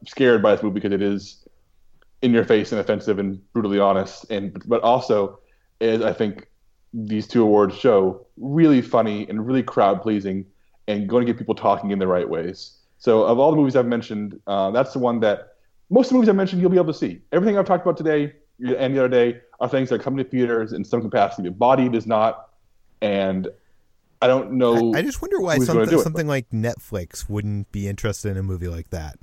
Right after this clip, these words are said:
Speaker 1: It's a really good question, and it's, it comes back down to the issue of, um, I would love it to be an audience movie for people. Seeing it with the crowd was one of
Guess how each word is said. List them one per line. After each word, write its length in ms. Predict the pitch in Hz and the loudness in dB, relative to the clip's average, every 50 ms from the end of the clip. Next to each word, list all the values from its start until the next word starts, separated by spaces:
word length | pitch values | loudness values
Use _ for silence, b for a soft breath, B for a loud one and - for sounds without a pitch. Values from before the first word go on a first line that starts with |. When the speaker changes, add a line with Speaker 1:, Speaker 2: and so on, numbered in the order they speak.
| - _ _ _ _ _ _ _ _ _ _ _ _ _ _ _ _ _ _ _ _ _ _ | -20 _ _ _ _ _ _ _ _ _ _ _ _ _ _ _ _ _ _ _ _ _ _
Speaker 1:
It's 80 | _ - | _ -4
a 160 | 147 143 180 | -2 0 2
really 180 | 233 247 214 | 2 4 4
good 140 | 196 180 143 | 4 4 4
question, 480 | - - 160 156 151 - 120 101 107 104 | 4 4 2 2 2 -2 -4 -6 -6 -6
and 300 | 120 117 117 113 113 117 | -4 -4 -2 -2 -2 -2
it's, 180 | 110 117 - | -4 -4 -4
it 60 | 120 - | -8 -4
comes 240 | - 151 143 131 | -4 -4 -4 -2
back 240 | 123 - 131 127 - | 0 0 0 0 0
down 240 | 135 123 120 117 113 | 0 0 0 0 -2
to 100 | - 127 | -2 -2
the 240 | 104 113 104 104 - - _ _ _ _ _ _ _ _ _ _ | 0 0 0 -2 -4 -12 _ _ _ _ _ _ _ _ _ _
issue 320 | - 127 - - 127 120 110 | -6 -6 -2 0 2 2 4
of, 300 | 107 104 98 107 - 95 | 2 2 0 -4 -4 -2
um, 440 | 110 101 95 95 95 95 95 92 - _ _ _ _ _ _ _ _ _ _ _ | -2 0 0 -2 -2 -4 -6 -6 -8 _ _ _ _ _ _ _ _ _ _ _
I 140 | 113 110 104 | 2 2 2
would 420 | 104 104 104 101 98 90 98 - - - _ _ _ _ _ _ _ _ - | 2 2 2 2 2 0 -4 -6 -8 -14 _ _ _ _ _ _ _ _ -6
love 360 | 123 120 120 120 123 123 123 | -2 2 4 4 4 4 2
it 120 | 127 123 | 0 -4
to 60 | - 117 | -6 -6
be 200 | 120 113 113 117 | -4 -2 -2 0
an 100 | 113 123 | 2 2
audience 240 | 117 131 139 135 | 2 2 2 0
movie 180 | 131 120 101 98 | -2 -6 -6 -6
for 60 | 98 | -10
people. 440 | 87 98 95 - 92 85 - - _ _ _ _ | -12 -12 -8 -6 -6 -6 -6 -8 _ _ _ _
Seeing 260 | _ - 139 139 143 | _ -4 -2 0 0
it 80 | 151 - | 0 -2
with 100 | - 120 | -4 -6
the 60 | 123 | -8
crowd 480 | 113 - 135 117 120 117 110 101 92 - - - _ _ _ _ _ | -4 0 2 4 4 4 4 4 2 -2 -10 -18 _ _ _ _ _
was 200 | - 113 117 113 | -6 -6 -4 -2
one 160 | 113 117 113 | -2 0 0
of 240 | 113 110 104 101 95 | 0 0 0 -4 -10